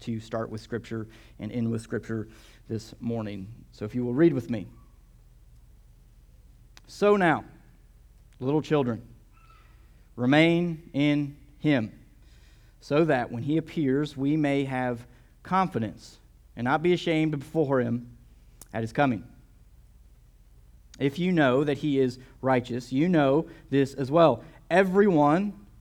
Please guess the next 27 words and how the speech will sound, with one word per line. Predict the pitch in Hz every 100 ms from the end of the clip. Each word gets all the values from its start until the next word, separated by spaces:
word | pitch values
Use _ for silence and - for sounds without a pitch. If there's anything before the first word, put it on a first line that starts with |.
| -
who | 135
does | 143 180 196
what | 175 175
is | 151
right | 147 151 147 151
has | 135
been | 123 139
born | 131 143 165 170 175 165 -
of | 165 147
Him. | 143 101 - - _ _ _ - - - - -
See | - - 214 208 208 196 196 - - _ -
what | 165 170 165 - - - - -
great | 143 156 151 - - - - -
love | 147 147 107 92 - - - - - _ - -
the |
Father | - 147 147 160
has | 156
given | 127 139 120
us, | 117 120 - - -
that | 151
we | 147 185
should | 175 196
be | 185
called | 170 156 147 143 - - - -
God's | 147 147 143 139 - - -
children. | - 190 180 143 - - - - - -
And | 156 175 185 185 180